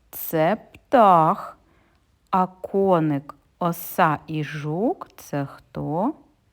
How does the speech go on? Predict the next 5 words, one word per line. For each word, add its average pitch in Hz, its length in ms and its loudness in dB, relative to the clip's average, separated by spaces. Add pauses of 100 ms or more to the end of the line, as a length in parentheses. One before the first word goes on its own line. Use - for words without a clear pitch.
(2250)
Комахи. 160 1200 -2 (2250)
Муха, 170 960 -6 (880)
метелик, 170 1300 -6 (720)
акула, 156 1040 -2 (840)
сонечко. 151 1500 -4